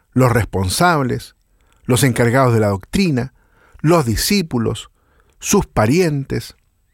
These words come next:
Herodes. En el texto de hoy es el propio Jesús quien traslada la pregunta a sus discípulos. Es un modo de resaltar la importancia del texto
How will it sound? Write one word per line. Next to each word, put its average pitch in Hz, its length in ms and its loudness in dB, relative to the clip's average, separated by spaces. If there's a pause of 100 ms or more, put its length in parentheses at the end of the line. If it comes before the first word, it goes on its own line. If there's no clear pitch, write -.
(320)
Herodes. 135 720 2 (1600)
En 165 80 4
el 170 160 2
texto 185 320 0
de 139 100 4
hoy 214 260 0 (440)
es 170 200 2
el 147 160 2
propio 240 520 0
Jesús - 580 -8 (520)
quien 151 260 0
traslada 143 480 2
la 156 120 2
pregunta 127 440 0
a 127 40 0
sus 107 200 -2
discípulos. 87 640 -6 (760)
Es - 160 0
un 107 240 0
modo 220 460 2
de 117 220 0
resaltar 190 580 0 (460)
la 123 120 0
importancia 160 1040 0
del 110 260 0
texto - 600 -4